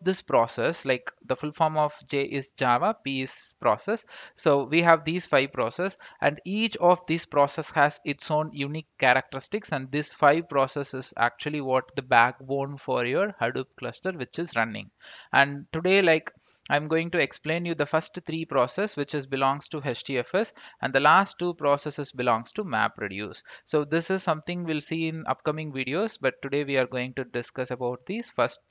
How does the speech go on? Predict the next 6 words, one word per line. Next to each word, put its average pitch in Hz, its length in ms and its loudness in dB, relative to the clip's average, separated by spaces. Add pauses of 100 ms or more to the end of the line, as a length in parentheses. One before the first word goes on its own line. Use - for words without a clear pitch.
three 208 280 -6 (440)
daemon 120 360 -6
process. - 800 -12 (100)
Okay, 220 280 -4 (1000)
fine. - 240 -2 (1160)
Now 147 320 0